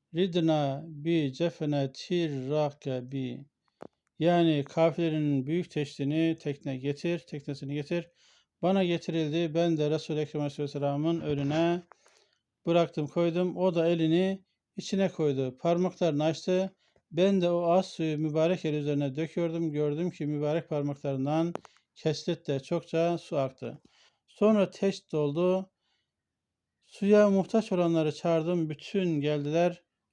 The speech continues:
O sudan abdest alıp içtiler. Ben dedim daha kimse kalmadı. Elini kaldırdı. O cefne yani tekne lebalep dolu kaldı. İşte şu mucize-i Bahri Ahmedi Aleyhisselam manen mütevatirdir. Çünkü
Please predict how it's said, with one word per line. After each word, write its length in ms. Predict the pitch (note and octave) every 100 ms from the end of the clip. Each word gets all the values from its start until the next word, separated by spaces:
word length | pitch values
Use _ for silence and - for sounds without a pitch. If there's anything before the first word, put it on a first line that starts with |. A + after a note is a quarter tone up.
| -
O 140 | F#3
sudan 340 | G3 F#3+ E3+ D#3
abdest 380 | D#3 - E3 D3+
alıp 200 | C#3 D3
içtiler. 400 | C#3+ D3 C3 C#3
Ben 240 | E3 E3
dedim 380 | D#3 D#3+ E3+ C#3
daha 260 | C#3+ D#3
kimse 360 | C#3+ D3 C#3 C3+
kalmadı. 440 | D3 D#3+ E3 D#3+ C#3
Elini 260 | C#3 D3
kaldırdı. 720 | C#3+ C#3+ C3 C3 D3+ E3 E3+ _ _ _ _
O 140 | F3 D#3+
cefne 380 | D3+ C#3+ C3+
yani 400 | C3+ D#3 D#3 C#3+
tekne 560 | C#3 D3+ - E3+ E3+ E3+ - _ _ _ -
lebalep 800 | D3+ E3 D3+ C#3+ C3+ D#3+ D#3 -
dolu 200 | C#3+ D3
kaldı. 440 | - B2 A#2+ B2+ - _ _ _ _ _ _ -
İşte 300 | F#3+ - G#3+
şu 200 | - B3+
mucize-i 440 | A3+ F#3+ F3 E3+
Bahri 420 | D#3+ E3+ E3 E3+ E3
Ahmedi 260 | D#3+ D#3+
Aleyhisselam 600 | D#3+ D#3 D#3 D3+ D#3 D3
manen 380 | D3 F3 F3 D3+
mütevatirdir. 1120 | D3 - D3+ D3 C#3+ C#3+ F3 E3 C3 B2 C3 _
Çünkü 540 | E3+ D3+ D#3+ F3 F#3+